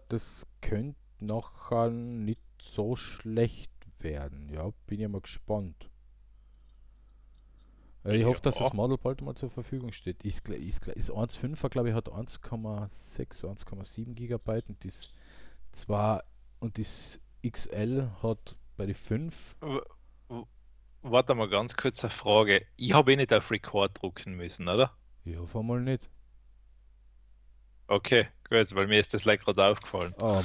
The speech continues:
Speaker 1: mein Gott, der Alex, ey, Le-, Leitl, ihr, ihr kennt's das, der macht mich fertig.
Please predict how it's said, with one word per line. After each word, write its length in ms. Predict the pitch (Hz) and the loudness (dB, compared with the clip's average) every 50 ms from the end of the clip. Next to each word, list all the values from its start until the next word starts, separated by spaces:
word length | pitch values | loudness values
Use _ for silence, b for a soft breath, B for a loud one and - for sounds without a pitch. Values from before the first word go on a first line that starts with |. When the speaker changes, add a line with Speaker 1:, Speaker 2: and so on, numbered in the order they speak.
| 82 | 0
Speaker 1:
mein 480 | 82 85 82 78 80 82 82 80 73 - - - - - - | -2 -4 -4 -6 -6 -8 -10 -12 -14 -16 -18 -20 -20 -4 4
Gott, 440 | 202 - - 87 - - - - - - | 8 10 10 10 10 8 6 2 2 0
der 240 | 101 95 95 95 - | -4 -4 -4 -4 -6
Alex, 560 | - - 98 101 101 101 101 104 104 - - | -6 -4 0 0 2 2 2 2 4 4 6
ey, 280 | 110 101 95 67 76 76 | 6 4 4 0 -4 -6
Le-, 200 | 95 87 78 67 | -6 -8 -8 -8
Leitl, 420 | 78 98 110 113 113 - 127 117 85 | -4 0 2 2 2 0 -2 -6 -6
ihr, 220 | 78 107 113 113 - - - - - - | -4 -2 -2 -2 -2 -6 -14 -20 -12 -6
ihr 140 | 101 117 - | -6 -6 -4
kennt's 380 | - - 117 120 147 - - - | -2 0 0 0 0 -2 -4 -2
das, 260 | 110 110 110 - - | -2 -2 -2 -2 -2
der 140 | - 104 101 | -2 -2 -2
macht 320 | 101 101 107 - - - | -2 -4 -6 -8 -10 -10
mich 140 | 123 120 - | -8 -8 -6
fertig. 440 | - 117 110 101 - - 95 90 | -6 -4 -4 -4 -4 -6 -8 -10